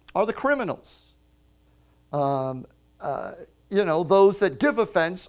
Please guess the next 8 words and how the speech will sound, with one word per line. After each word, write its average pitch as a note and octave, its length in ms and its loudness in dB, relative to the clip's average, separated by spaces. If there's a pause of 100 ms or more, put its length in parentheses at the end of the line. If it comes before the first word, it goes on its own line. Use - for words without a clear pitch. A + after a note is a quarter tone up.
are E3 160 0
responsible E3 960 -6 (720)
for D#3+ 280 -4
the D3+ 120 -6
criminal's D3 680 -8 (180)
rage. B2+ 800 -4 (1000)
Our A#3+ 140 4
society A#3 1000 0